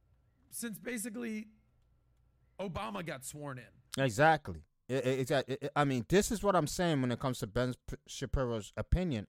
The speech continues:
Speaker 2: about marriage, because he doesn't know how it is right now. Back then,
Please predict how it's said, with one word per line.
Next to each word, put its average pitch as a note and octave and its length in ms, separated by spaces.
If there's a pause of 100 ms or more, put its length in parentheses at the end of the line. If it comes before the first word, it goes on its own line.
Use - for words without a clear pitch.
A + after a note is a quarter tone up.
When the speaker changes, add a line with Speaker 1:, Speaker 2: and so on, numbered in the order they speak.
Speaker 2:
about G2+ 300
marriage, A#2 460 (540)
because C#3 360
he C3+ 100
doesn't D3 460
know C#3+ 140
how C3 320
it A#2 120
is D#3+ 340
right G#2 260
now. F#2+ 300 (340)
Back F3 260 (140)
then, D3+ 440